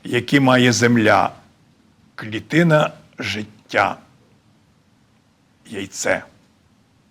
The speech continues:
І як тут не згадати Івана Франка? «Мати природо,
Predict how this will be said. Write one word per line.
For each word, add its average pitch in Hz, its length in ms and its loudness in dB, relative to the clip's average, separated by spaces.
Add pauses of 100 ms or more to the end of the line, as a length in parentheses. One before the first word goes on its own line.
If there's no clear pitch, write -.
(640)
І 139 100 2
як 190 220 2
тут 123 180 -4
не 113 100 0
згадати 110 600 0 (200)
Івана 110 360 -2
Франка? 98 580 -2 (520)
«Мати 156 280 2
природо, 127 640 4